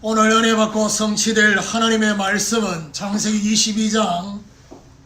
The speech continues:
삼 절에서 팔 절 말씀. 창세기 이십이 장 삼 절에서 팔 절. 제가 한 절 읽고 여러분 한 절 읽고 교도하도록 하겠습니다.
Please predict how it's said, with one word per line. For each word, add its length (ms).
삼 400
절에서 540
팔 240
절 200
말씀. 280
창세기 560
이십이 340
장 440
삼 320
절에서 340
팔 240
절. 400
제가 340
한 140
절 160
읽고 380
여러분 260
한 160
절 240
읽고 580
교도하도록 500
하겠습니다. 380